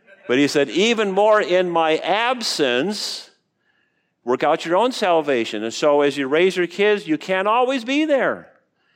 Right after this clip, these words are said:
And we told our kids growing up, "We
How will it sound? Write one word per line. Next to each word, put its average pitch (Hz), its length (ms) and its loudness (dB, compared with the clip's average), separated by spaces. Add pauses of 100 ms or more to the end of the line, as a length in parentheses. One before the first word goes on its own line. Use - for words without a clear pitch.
(420)
And 143 220 0
we 180 120 4
told 214 280 2
our 196 80 0
kids 202 260 -2
growing 180 320 0
up, 185 240 -2
"We 240 400 -2